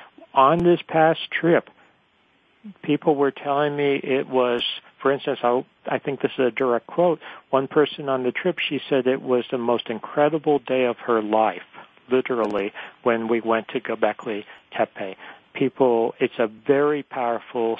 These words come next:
spot. It's very important. I can see why people twelve thousand years ago picked this spot. It's, it's, it's, you can't describe it in words. A lot of these sites, you can't just look at pictures. You have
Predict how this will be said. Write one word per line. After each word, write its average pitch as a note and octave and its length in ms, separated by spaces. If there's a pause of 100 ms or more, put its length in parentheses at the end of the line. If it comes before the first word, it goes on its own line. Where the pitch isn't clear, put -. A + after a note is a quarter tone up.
spot. A2 400
It's B2 160 (100)
very B2+ 300
important. A#2+ 560
I B2 160
can A2+ 180 (140)
see D3+ 180
why B2+ 220
people G#2 500 (520)
twelve B2+ 300
thousand A#2+ 440
years C#3+ 300
ago A2 260 (140)
picked - 260
this A#2 240
spot. G2+ 460
It's, B2 140 (100)
it's, C3 160 (200)
it's, C3 160 (540)
you D3+ 140
can't F3 260
describe A2 540
it A2 40
in G#2+ 140
words. G#2 320
A - 160 (140)
lot C3 220
of B2+ 80
these B2 200
sites, A2 240
you - 60 (160)
can't F3 180
just - 260
look A#2+ 220
at - 160
pictures. A2+ 560 (480)
You C#3+ 160
have C#3 240